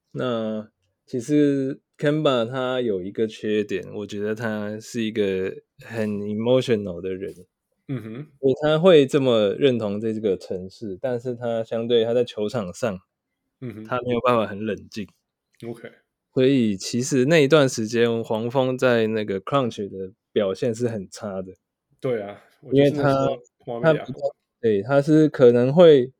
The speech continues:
Speaker 1: 被守住，因为他只有招数不多。他的那个，呃，他，他其实常常会做出一些没有那么好的选择啦。
Speaker 2: 嗯哼，嗯哼。
Speaker 1: 对啊，可能包含传球选择、防守选择，看了都会傻眼的那种。
Speaker 2: 嗯哼，嗯哼。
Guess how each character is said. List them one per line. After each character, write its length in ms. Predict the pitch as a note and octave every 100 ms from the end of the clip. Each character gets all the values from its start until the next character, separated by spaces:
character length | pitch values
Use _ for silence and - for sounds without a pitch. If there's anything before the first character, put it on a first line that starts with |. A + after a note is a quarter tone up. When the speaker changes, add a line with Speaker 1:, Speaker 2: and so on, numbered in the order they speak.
| -
Speaker 1:
被 160 | D#3
守 300 | C#3 - F#2
住， 280 | F2+ C3+ G2+ -
因 100 | C3
为 40 |
他 80 | B2
只 220 | A#2+ A2+
有 260 | G#2 F#2 F#2 -
招 80 | B2
数 140 | B2 A#2
不 120 | A2+
多。 280 | G#2+ F#2+ - _
他 160 | - D3+
的 140 | C#3
那 120 | B2 A#2+
个， 640 | A2+ A2 G#2+ G#2+ A2 A2 _ -
呃， 220 | A2+ G#2
他， 160 | A2+ C#3
他 260 | C#3+ D#3+ D3+
其 220 | - A2+
实 380 | A#2+ A#2 A#2 A#2+ _ -
常 160 | B2
常 160 | B2+ B2+
会 140 | D3
做 260 | C#3+ C#3+ B2
出 260 | A2+ B2 A#2+
一 40 |
些 260 | A#2+ A#2+ A#2
没 120 | A#2
有 80 | A2+
那 80 |
么 100 | B2
好 220 | G#2 G2+ F2+
的 100 | F#2+
选 320 | - F2 F2
择 140 | D#2+
啦。 260 | D#2 E2+ E2+ - C3+
Speaker 2:
嗯 100 | B2
哼， 160 | A2 -
嗯 120 | G#2
哼。 220 | C#3+ C3 A2+
Speaker 1:
对 140 | F#2+
啊， 180 | F#2 F#2+
可 120 | A2
能 140 | G2+ G#2
包 120 | A#2+
含 160 | A#2 G#2+
传 240 | A2+ G#2+
球 200 | A2 A2+
选 240 | A2+ G#2+
择、 200 | G2+ G#2
防 220 | G#2 A2+ A2
守 180 | A2+
选 240 | A2+ G2+ F2+
择， 300 | F#2 F#2 F#2
看 240 | - A#2+
了 100 | G2+
都 140 | G2 G#2+
会 100 | G#2+
傻 300 | - - F#2+
眼 180 | F2+ -
的 100 | G2
那 180 | G2
种。 160 | F#3+ A#3+
Speaker 2:
嗯 40 | G#2+
哼， 180 | G#3+ -
嗯 140 | G#2
哼。 200 | G2+